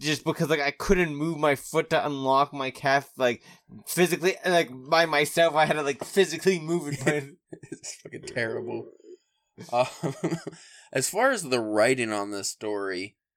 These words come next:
Speaker 2: it's obviously still kind of old-timey, but for being written in, what, eighteen ninety-seven, it does,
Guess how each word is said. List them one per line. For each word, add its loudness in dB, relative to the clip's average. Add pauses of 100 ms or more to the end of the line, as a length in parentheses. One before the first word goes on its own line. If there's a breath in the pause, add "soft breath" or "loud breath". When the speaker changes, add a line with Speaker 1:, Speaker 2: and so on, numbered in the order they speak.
(200)
Speaker 2:
it's -12
obviously -4
still -6
kind -4
of -4
old-timey, -2 (200)
but -4
for -6
being -2
written -2
in, -6
what, 0
eighteen -10
ninety-seven, -2 (580)
it -6
does, 4